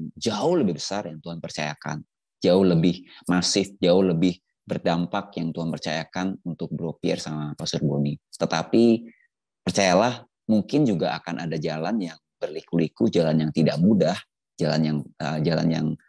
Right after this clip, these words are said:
keras. Percayalah, eh, seperti yang Bro sama Sister Boni selalu kuatkan aku dan Joyce, dalam setiap peristiwa yang Tuhan izinkan, kondisi yang Tuhan izinkan, tetap selalu ada penyertaan Tuhan.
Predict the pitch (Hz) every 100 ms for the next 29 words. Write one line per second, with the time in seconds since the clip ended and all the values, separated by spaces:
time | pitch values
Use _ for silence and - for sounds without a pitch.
0 | - 80 78 107 - - _ _ _ -
1 | - 90 95 110 - _ _ _ - 85
2 | 85 - 90 87 85 82 76 80 90 90
3 | 82 80 80 78 76 73 - _ - -
4 | - 78 - 78 90 87 76 76 78 -
5 | 80 78 78 82 78 78 73 85 131 -
6 | - _ _ _ _ _ _ 87 82 85
7 | - - - 98 90 - - _ _ _
8 | - - 104 98 95 87 82 80 82 78
9 | 80 85 82 117 110 85 82 - 98 85
10 | 82 80 82 73 82 82 98 104 - _
11 | _ - - - - - 80 71 78 78
12 | 80 73 71 73 71 78 73